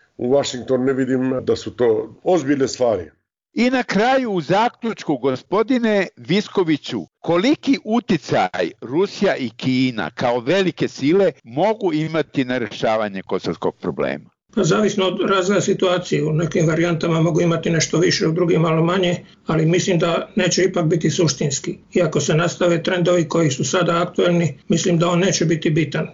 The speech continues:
Speaker 3: Bitno će biti kako će se postaviti Sjedinjene Američke Države i Evropska unija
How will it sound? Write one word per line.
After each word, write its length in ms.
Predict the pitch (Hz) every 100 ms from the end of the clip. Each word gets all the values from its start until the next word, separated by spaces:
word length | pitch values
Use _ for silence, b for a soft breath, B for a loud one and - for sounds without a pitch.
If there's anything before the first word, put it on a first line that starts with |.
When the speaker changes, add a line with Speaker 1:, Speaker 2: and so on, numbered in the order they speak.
| -
Speaker 3:
Bitno 280 | 180 170 160
će 140 | 151
biti 300 | 147 185 160
kako 260 | 156 170 -
će 100 | 156
se 160 | - 151
postaviti 580 | 175 175 165 156 160
Sjedinjene 260 | 151 156 160
Američke 300 | 156 156 165
Države 440 | 156 170 170 165
i 240 | 156 311 170
Evropska 400 | 165 151 127 165
unija 400 | 190 185 165